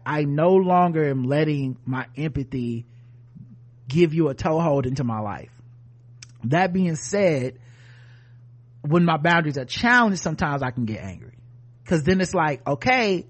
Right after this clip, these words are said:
I, I was very reasonable, and then you just kept pushing. Um, that being said, like, I think it's sad because it's like,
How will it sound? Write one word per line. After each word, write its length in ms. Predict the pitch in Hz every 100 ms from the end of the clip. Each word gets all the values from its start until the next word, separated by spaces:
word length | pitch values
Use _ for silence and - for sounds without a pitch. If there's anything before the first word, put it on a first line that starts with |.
| -
I, 200 | 139 156 147 -
I 160 | - 156
was 340 | 160 165 147 -
very 380 | 127 151 180 190
reasonable, 840 | 185 247 269 220 190 175 160 151 - - - - -
and 140 | 165
then 100 | 170
you 100 | 165
just 240 | 156 165 -
kept 220 | 156 117
pushing. 400 | 196 170 98 92 - - - - -
Um, 460 | 175 170 156 131 113 - 151
that 240 | 196 220
being 220 | 202 185
said, 340 | 175 208 208 175
like, 200 | 160 -
I 120 | 175
think 420 | - 202 185 135 - - - - - -
it's 260 | 175 170 -
sad 480 | 208 277 101 80 - - _ - - -
because 260 | 160 233 202
it's 80 | 196
like, 300 | 190 170